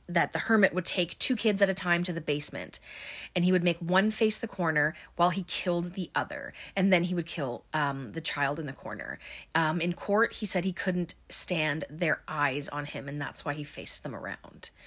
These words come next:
So, um, a lot of people in town are saying that the woods are haunted. Some say that they just straight up don't go up there. And then some guy, um, mentions a woman named Mar-, Old Mary Brown.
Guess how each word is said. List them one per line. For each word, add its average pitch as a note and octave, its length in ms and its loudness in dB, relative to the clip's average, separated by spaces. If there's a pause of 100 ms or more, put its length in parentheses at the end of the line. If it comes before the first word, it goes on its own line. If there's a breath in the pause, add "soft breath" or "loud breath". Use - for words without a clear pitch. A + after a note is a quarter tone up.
(320 loud breath)
So, D#3+ 720 2
um, D3+ 200 -4
a D3 60 -2
lot F#3 160 8
of G3+ 60 2
people G#3 240 2
in F3+ 100 6
town E3 380 2
are D#3+ 60 0
saying E3 240 -2
that D#3+ 120 -6
the D#3+ 60 -4
woods D#3 200 0
are D3 80 0
haunted. D#4+ 540 -2
Some E3 300 2
say D#3 160 4
that D3 100 -4
they D3+ 120 0
just C#3+ 180 2
straight C#3+ 240 0
up D3 160 -4
don't D3+ 180 -6
go C#3 140 -4
up - 160 -8
there. - 340 0 (680 loud breath)
And D#3+ 440 2
then F3 180 6
some B3+ 200 4
guy, A3 520 8 (100)
um, F3 240 4
mentions F3+ 480 2
a F3 60 2
woman E3+ 300 2
named D#3+ 280 0
Mar-, F3+ 440 4
Old A3+ 340 6
Mary G#3 360 6
Brown. D3+ 580 2